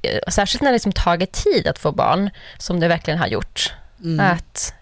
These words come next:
Speaker 1: en får göra sånt.
Speaker 2: Jag tycker också att det är liksom en upprättelse för alla barn som har kommit till på det här sättet innan det var lagligt. För så är det ju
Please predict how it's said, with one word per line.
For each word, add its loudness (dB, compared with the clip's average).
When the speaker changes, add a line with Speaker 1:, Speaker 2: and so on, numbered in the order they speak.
Speaker 1:
en 0
får -2
göra 2
sånt. -6
Speaker 2:
Jag 0
tycker 2
också 0
att 0
det 4
är 2
liksom 0
en 0
upprättelse -2
för -2
alla 2
barn 0
som -6
har 0
kommit -4
till 0
på -4
det 4
här 2
sättet -4
innan 2
det 2
var 0
lagligt. -6
För -2
så 0
är 4
det 0
ju 0